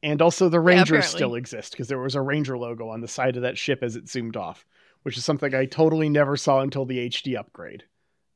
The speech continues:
Speaker 2: <laughs> I'll have to go back and look, because honestly, I didn't notice it either.
Speaker 1: Yeah.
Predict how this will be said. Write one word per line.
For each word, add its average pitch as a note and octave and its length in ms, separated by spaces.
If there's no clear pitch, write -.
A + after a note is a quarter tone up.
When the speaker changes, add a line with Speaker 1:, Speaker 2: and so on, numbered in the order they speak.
Speaker 2:
<laughs> - 420
I'll - 1900
have A3+ 120
to A3 80
go F#3 140
back E3 280
and E3 120
look, D#3+ 220
because E3+ 300
honestly, F3 400
I D#3+ 100
didn't E3+ 220
notice F3 320
it F3 80
either. F#3 300
Speaker 1:
Yeah. F3 300